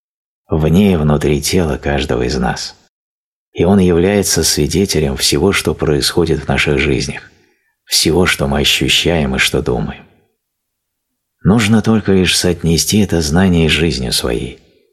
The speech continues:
принять его в свою жизнь, применить в своей жизни.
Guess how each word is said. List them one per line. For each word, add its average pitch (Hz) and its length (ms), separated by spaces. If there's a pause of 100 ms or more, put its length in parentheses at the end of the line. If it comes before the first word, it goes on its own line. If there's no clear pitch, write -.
(140)
принять 92 440
его 65 180
в - 60
свою 60 300
жизнь, - 300 (460)
применить 82 440
в - 60
своей 73 280
жизни. - 420